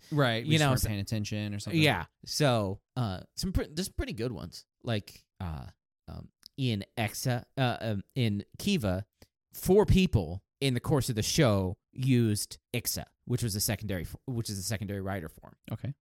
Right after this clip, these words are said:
Speaker 2: And, uh, two people in the past, two people in the present, they've, they used it, and they had a fo-, uh, had a song.
Speaker 1: Each individually had a song?
Speaker 2: No, they had a song, all four of them
Speaker 1: Okay.
Speaker 2: together,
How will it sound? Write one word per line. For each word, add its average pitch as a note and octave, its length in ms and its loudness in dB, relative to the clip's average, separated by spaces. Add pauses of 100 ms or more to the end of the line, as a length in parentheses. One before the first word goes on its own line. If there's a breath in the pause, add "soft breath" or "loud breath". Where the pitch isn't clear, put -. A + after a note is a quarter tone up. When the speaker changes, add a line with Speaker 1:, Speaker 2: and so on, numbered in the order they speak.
(160)
Speaker 2:
And, A#2 440 0
uh, F#2+ 320 -2
two E3+ 120 4
people C3+ 180 6
in B2+ 60 2
the A#2+ 60 0
past, A2 280 0
two - 60 -10
people A2 140 -2
in G2 80 -2
the F#2 60 -10
present, - 280 -10
they've, F#2+ 200 -4 (120)
they A#2 140 -4
used F#2+ 300 -6
it, - 100 -10 (180)
and A2 360 0 (100)
they E3+ 320 8
had E3 140 6
a A2+ 40 0
fo-, - 180 -8 (100)
uh, B2 60 0
had B2+ 220 0
a G2 40 -2
song. - 300 -4 (200)
Speaker 1:
Each - 440 -4 (100)
individually A2+ 460 0
had A#2+ 140 -2
a - 20 -6
song? C3+ 300 -4
Speaker 2:
No, D#3+ 200 8
they B2 100 0
had C#3+ 140 4
a B2+ 40 0
song, B2+ 180 2
all G#2 80 2
four C3+ 180 2
of A2+ 60 2
them B2+ 140 0
Speaker 1:
Okay. B2+ 120 2
Speaker 2:
together, G#2+ 300 0